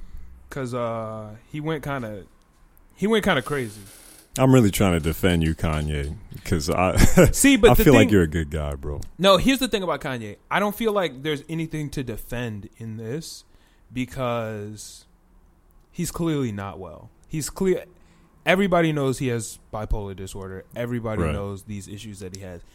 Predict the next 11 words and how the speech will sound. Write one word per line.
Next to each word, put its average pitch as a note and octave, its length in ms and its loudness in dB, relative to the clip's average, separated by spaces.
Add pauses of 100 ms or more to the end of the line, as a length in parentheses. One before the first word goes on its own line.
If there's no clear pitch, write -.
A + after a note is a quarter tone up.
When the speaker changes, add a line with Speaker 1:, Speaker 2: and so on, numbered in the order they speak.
(120)
Speaker 1:
He E3 320 -4
is, B2+ 320 -2 (640)
to - 120 0
m-, A#2 220 -4 (160)
me, A#2 400 -4 (380)
very C#3 460 8
obviously A2 640 -4
in G2+ 100 -10
a G2+ 40 -8
manic G2+ 360 -8
episode. G2 580 -10